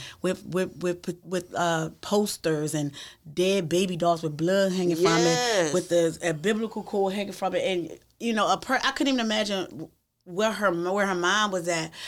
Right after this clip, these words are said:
Speaker 1: I, and I told her when we walked up, I said, "Close your eyes and let's just go. Close your eyes, cover your ears, let's just go,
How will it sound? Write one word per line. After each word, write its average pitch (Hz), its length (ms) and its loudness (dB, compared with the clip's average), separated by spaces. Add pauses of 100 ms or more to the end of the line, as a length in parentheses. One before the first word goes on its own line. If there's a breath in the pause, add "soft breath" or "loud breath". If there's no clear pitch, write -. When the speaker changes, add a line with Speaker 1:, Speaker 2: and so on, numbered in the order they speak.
(140 loud breath)
Speaker 1:
I, - 200 0
and 202 140 -2
I 180 120 0
told 220 280 -2
her 202 60 -2
when 190 100 -2
we 214 80 -4
walked 208 300 -2
up, 185 80 -6
I 175 40 -6
said, 170 140 -6
"Close 202 240 -2
your - 80 -4
eyes 165 180 -2
and 160 120 -2
let's 160 180 -4
just - 160 -12
go. - 140 -12 (560)
Close 190 240 -2
your - 80 -2
eyes, 175 280 0
cover 175 200 -4
your 170 120 -2
ears, 151 140 -4
let's 160 160 -6
just 165 140 -12
go, - 120 -6